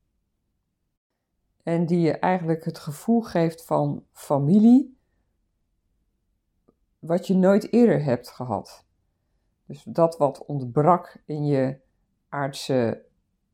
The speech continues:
jeugd, eh, komt in de ontmoeting met gelijkgestemden, eh, eigenlijk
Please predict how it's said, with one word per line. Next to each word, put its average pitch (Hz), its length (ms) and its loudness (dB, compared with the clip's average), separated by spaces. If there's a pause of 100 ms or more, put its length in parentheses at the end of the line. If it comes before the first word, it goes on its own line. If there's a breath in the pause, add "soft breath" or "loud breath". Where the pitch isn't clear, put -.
(720)
jeugd, 135 840 -2 (840)
eh, 139 360 0 (120)
komt 170 240 -4
in 151 180 -6
de 143 60 -2
ontmoeting 151 560 -2
met 139 360 -2 (600)
gelijkgestemden, 175 1300 -2 (720)
eh, 151 320 -4 (1700)
eigenlijk 175 540 -4